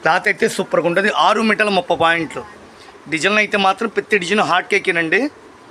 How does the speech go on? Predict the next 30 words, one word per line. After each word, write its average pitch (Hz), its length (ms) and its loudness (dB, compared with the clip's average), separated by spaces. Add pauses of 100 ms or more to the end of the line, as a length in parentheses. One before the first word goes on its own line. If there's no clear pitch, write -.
(320)
చాలా 160 220 2
నిదానంగా 208 420 2
వీడియో 196 340 2
తీసి 196 200 -4
పెట్టేది, 175 340 -2
ఎందుకంటే 185 420 0
దూరాభారం 190 460 2
నుంచి 180 260 -6
కూడా 226 200 2 (460)
ఆన్లైన్లో 202 340 2
బుక్ 151 200 -6
చేసుకుంటున్నారు. 143 640 -2 (600)
కేవలం 208 380 2
రెండు 208 160 2
వందల 208 320 2
డెబ్బై 175 260 0
రూపాయలు. 156 460 0 (1040)
ఇవి 139 100 -8
మార్కెట్లో 175 580 0
మూడు 190 140 2
వందల 202 180 2
యాభై 185 160 0
రూపాయలు 196 280 2
అమ్ముతున్నారు. 208 540 0
అందుట్లో 196 420 0
వేరే 185 240 2 (120)
క్వాలిటీ, 190 260 0
ఇదైతే 196 320 0
ఒరిజినల్ 170 540 -2
క్వాలిటీ. 185 320 0